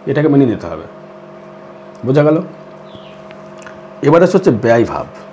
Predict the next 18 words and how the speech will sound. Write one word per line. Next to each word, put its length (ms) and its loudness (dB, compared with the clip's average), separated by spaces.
এদের 160 -4
ব্যয় 240 6
কেমন 320 -2
হয়? 200 -14
এরা 140 6
ব্যয়টা 460 4
করে 160 4
হচ্ছে 460 2
কোন 120 0
ধার্মিক 400 4
স্থানে 220 2
ব্যয় 220 4
করে, 220 -2
ধর্ম 280 2
জায়গায় 300 4
ব্যয় 240 -2
করে, 260 -4
কোনো 400 6